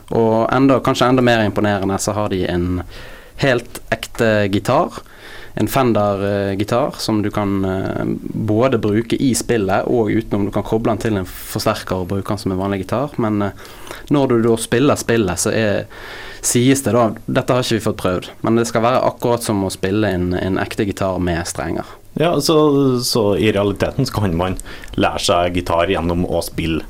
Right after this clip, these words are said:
Speaker 2: Rock Band tre?
Speaker 1: Det, det er jo det at, det som, eh, jeg håper på, og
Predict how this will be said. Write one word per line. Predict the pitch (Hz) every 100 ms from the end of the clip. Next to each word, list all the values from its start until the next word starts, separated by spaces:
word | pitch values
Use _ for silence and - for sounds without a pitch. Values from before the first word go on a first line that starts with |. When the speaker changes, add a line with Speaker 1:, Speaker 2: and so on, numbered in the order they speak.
| - -
Speaker 2:
Rock | 87 -
Band | 82 85 78 -
tre? | - 220 - - -
Speaker 1:
Det, | - 180 127
det | - 185 151
er | 175
jo |
det | 160 160 131
at, | - -
det | 147 143 151
som, | - 123 117 113
eh, | 117 117 -
jeg | 107
håper | 110 117 120
på, | -
og | 98